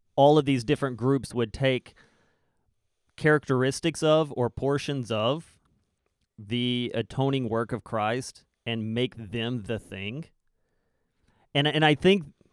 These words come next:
I think the reason is this. It's ugly. Penal substitution is ugly. It's the darkest side of redemption. And it's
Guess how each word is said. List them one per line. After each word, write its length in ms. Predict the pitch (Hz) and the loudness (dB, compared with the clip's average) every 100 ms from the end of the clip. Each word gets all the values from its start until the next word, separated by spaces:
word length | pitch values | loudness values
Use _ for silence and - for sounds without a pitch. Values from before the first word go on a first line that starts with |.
| _ | _
I 60 | 127 | -4
think 220 | 160 165 | -2 0
the 100 | 160 | 0
reason 360 | 135 143 127 123 | 2 2 0 -2
is 140 | 101 | -4
this. 380 | 98 98 95 - _ _ _ _ _ _ _ _ _ _ _ _ _ _ 127 | -4 -6 -8 -16 _ _ _ _ _ _ _ _ _ _ _ _ _ _ -4
It's 180 | 117 - | -4 0
ugly. 520 | 120 113 98 - 107 - _ _ _ _ _ _ _ _ _ _ _ _ _ _ _ _ _ _ _ _ _ _ _ - | 0 2 -2 -10 -14 -20 _ _ _ _ _ _ _ _ _ _ _ _ _ _ _ _ _ _ _ _ _ _ _ -4
Penal 240 | 135 147 | 0 0
substitution 640 | 127 139 131 - 123 - 110 | 2 -2 -2 -4 -4 -2 -6
is 140 | 95 - - | -6 -8 -6
ugly. 540 | 101 98 98 - - _ _ _ _ _ _ _ _ _ 120 | -6 -6 -14 -16 -20 _ _ _ _ _ _ _ _ _ -2
It's 380 | 117 - - - | -2 -4 -20 -18
the 320 | 107 98 135 | -8 0 0
darkest 800 | 110 95 123 135 127 156 - - | 2 2 6 6 4 -2 -2 -10
side 720 | - 117 101 98 95 98 113 _ _ _ _ - | -6 -4 -4 -4 -8 -10 -14 _ _ _ _ -8
of 160 | 110 95 | -6 -4
redemption. 720 | 104 98 95 - - - 101 _ _ _ _ _ _ _ _ _ _ _ _ _ _ _ _ - | -6 -6 -10 -12 -14 -14 -18 _ _ _ _ _ _ _ _ _ _ _ _ _ _ _ _ -6
And 140 | 120 | -2
it's 140 | 127 | -2